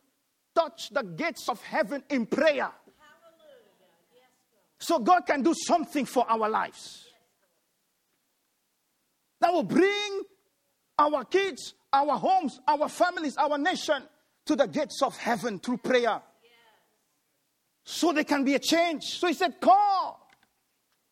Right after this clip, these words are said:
Don't just complain. Come to the altar.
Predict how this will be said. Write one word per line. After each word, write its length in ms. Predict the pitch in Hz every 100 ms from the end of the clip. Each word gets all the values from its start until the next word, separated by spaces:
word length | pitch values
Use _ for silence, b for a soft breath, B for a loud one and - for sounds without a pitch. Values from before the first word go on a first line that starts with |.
| _ _ _ _ _ _ _ _
Don't 140 | 359 320
just 180 | 302
complain. 560 | 226 185 262 330 349 294 _ _ _ _ _ _ _ _ _ _ _ _ _ _ -
Come 200 | 392 370
to 140 | 349 359
the 140 | 349
altar. 400 | 381 269 - 180